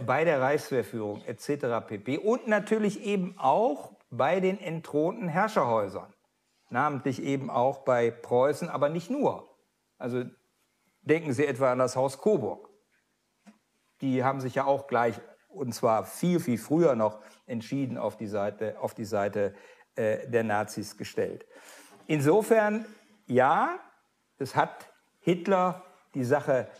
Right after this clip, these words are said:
erleichtert, aber ich bin weit davon entfernt, mich zu dieser Frage der erheblichen Vorschubleistung zu äußern, weil, ich wiederhole es nochmal, das ist ein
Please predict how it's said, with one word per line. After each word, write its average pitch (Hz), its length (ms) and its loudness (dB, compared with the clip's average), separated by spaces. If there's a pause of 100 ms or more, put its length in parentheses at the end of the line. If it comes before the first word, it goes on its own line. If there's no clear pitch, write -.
(120)
erleichtert, 180 840 -2 (720)
aber 214 640 2 (140)
ich 131 120 -14
bin 120 300 -2
weit 202 280 2
davon 196 260 0
entfernt, 160 680 -2 (640)
mich - 360 -2 (200)
zu - 160 -8
dieser 127 280 0
Frage 135 400 2
der 139 140 2
erheblichen 120 480 -2
Vorschubleistung 170 880 -2
zu - 160 -10
äußern, 147 420 0
weil, 160 260 4
ich 156 120 -4
wiederhole 156 380 2
es 117 100 -4
nochmal, 214 600 2 (380)
das 127 120 -6
ist 160 140 -2
ein 151 160 2